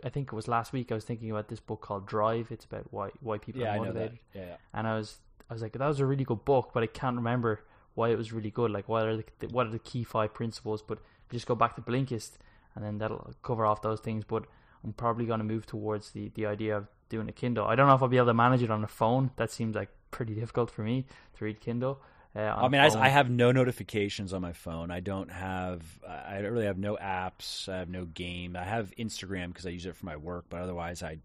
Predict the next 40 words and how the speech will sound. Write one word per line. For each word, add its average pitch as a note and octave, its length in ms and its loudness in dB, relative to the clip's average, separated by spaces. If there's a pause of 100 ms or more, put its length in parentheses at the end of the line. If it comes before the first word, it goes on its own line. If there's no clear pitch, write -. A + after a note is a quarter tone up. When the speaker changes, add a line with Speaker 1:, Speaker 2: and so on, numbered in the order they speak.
Speaker 2:
don't F2 220 -8
spend E2 200 -10
any D#2+ 140 -10
time F2 280 -10
on D#2 60 -12
Instagram. E2+ 540 -12
So G2 140 -6
if - 160 -12
you, G#2+ 160 -4 (920)
I, G#2+ 120 -2 (100)
I - 20 -6
find G2 320 -4
that F2+ 140 -8
it G2+ 140 -10
could A#2+ 220 -4
be C#3+ 120 0
distracting, D3 640 0
but G#2 160 0
because F#2 920 -6 (320)
I F2 200 -10
don't, F#2 180 -6
I G#2 60 -8
mean, B2 120 0
I B2 140 6
get D3+ 120 4
a D3 40 4
notification A#2+ 540 0
if - 60 -12
somebody G2 240 -2
calls C3+ 500 0
and G#2 120 -6
if F#2+ 80 -6
somebody F2 360 -6
texts. - 720 -14
Otherwise, E2+ 640 -6
my D#2+ 140 -10
phone E2+ 280 -10
just C#2+ 240 -12
sits - 240 -12
there C#2+ 380 -12